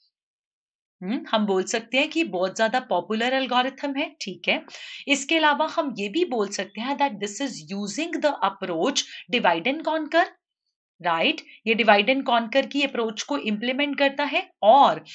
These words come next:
we can also say that this algorithm is a efficient sorting algorithm। तो ये एल्गोरिथम बहुत ज्यादा अच्छा काम करता है,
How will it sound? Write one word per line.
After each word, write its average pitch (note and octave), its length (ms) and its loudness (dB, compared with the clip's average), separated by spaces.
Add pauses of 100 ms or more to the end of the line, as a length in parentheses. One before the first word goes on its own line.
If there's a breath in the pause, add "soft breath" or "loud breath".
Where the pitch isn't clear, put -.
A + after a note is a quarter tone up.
(340 loud breath)
we C4 60 4 (100)
can E4 120 2 (140)
also A#3+ 600 0
say G#3+ 280 -2 (260 loud breath)
that C4 180 0 (100)
this E4+ 320 -2
algorithm G#3 680 -4
is G#3+ 100 -2
a C4+ 160 0
efficient G#3+ 640 -2
sorting A#3+ 360 -2 (100)
algorithm। F#3 800 0 (320 loud breath)
तो C4 60 0
ये A#3+ 200 2
एल्गोरिथम G#3 720 2
बहुत G#3 380 -2
ज्यादा G#3+ 400 0
अच्छा C#4+ 440 2
काम F#3+ 320 0
करता E3+ 360 -2
है, C4 260 2